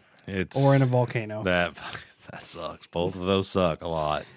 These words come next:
Speaker 2: A-, and an underwater volcano.
Speaker 1: That sucks even more. Uh, but, you know, and that's, like, that's all whatever. He, he's having these candid conversations with Bones, trying to learn as much as he can.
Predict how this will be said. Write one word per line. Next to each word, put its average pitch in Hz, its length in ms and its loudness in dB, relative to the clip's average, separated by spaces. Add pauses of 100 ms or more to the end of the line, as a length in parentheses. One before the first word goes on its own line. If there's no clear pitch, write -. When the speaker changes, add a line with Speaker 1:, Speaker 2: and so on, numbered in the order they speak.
(240)
Speaker 2:
A-, 139 240 -6
and 170 220 10
an 160 80 8
underwater 135 460 6
volcano. 104 480 -8
Speaker 1:
That 82 300 -8
sucks 101 360 -6
even 139 220 -4
more. 165 340 -4 (1300)
Uh, 90 560 0 (760)
but, 151 320 2 (600)
you 160 100 -2
know, 160 160 4
and 165 100 4
that's, - 380 2 (800)
like, 175 140 6
that's 185 200 6
all 156 200 8
whatever. 98 480 6
He, 110 280 -4
he's 107 500 -2
having 101 320 -2
these 98 160 0
candid 95 420 -2
conversations 92 600 -2
with 80 100 -12
Bones, 98 360 -2
trying 87 220 -2
to 85 60 -4
learn 82 120 -4
as 85 80 -6
much 85 180 -6
as 78 80 -10
he 76 60 -10
can. 85 520 -6